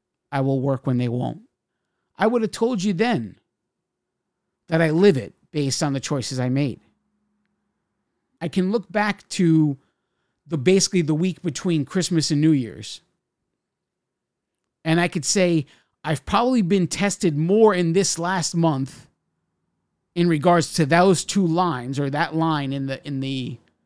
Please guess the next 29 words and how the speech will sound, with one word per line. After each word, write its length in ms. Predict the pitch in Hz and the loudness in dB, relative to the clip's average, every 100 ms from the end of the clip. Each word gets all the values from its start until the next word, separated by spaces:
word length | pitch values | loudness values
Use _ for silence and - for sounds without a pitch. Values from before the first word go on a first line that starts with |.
| _ _ _ | _ _ _
creed 480 | - 208 143 104 - _ _ _ _ _ _ _ _ _ _ | -2 0 0 -4 -16 _ _ _ _ _ _ _ _ _ _
than 140 | 147 | -2
I 100 | 151 | -2
ever 320 | 151 185 170 139 | 0 0 0 -4
have. 560 | 123 117 62 - - _ _ _ _ _ _ _ _ _ _ _ _ _ _ | -6 -10 -14 -20 -20 _ _ _ _ _ _ _ _ _ _ _ _ _ _
And 160 | 160 160 | -4 -2
if 280 | 156 - - _ _ _ _ _ _ _ _ _ _ _ _ _ _ _ - | -2 -4 -18 _ _ _ _ _ _ _ _ _ _ _ _ _ _ _ -6
I 100 | 160 | -2
can 180 | 165 180 | 2 2
make 160 | 170 | 2
it 100 | 170 | 0
through 120 | 151 151 | 0 0
this 180 | 156 | 0
past 380 | - 160 127 - | -2 -6 -6 -2
month, 540 | 220 247 135 127 - _ _ _ _ _ _ _ _ _ _ _ 143 | 2 2 0 -6 -16 _ _ _ _ _ _ _ _ _ _ _ -4
then 400 | 151 151 143 - _ _ _ _ _ | 0 0 -2 -6 _ _ _ _ _
I 80 | 147 | -6
could 160 | 143 | -4
definitely 400 | 123 151 - 151 | -2 -2 0 0
do 140 | 135 135 | 2 0
more. 260 | 127 98 - _ _ _ _ _ _ _ _ _ _ _ _ _ _ _ _ _ _ _ _ _ | -2 -6 -14 _ _ _ _ _ _ _ _ _ _ _ _ _ _ _ _ _ _ _ _ _
And 160 | 160 156 | -2 2
whatever 380 | 165 214 190 | 2 2 2
I 100 | 170 | 0
did 220 | 151 165 135 | 2 0 0
before 420 | 139 - 247 185 | -4 -2 0 0
that 160 | 147 | -2
I 80 | 131 | -4
thought 460 | 127 170 139 131 | -4 -2 0 -2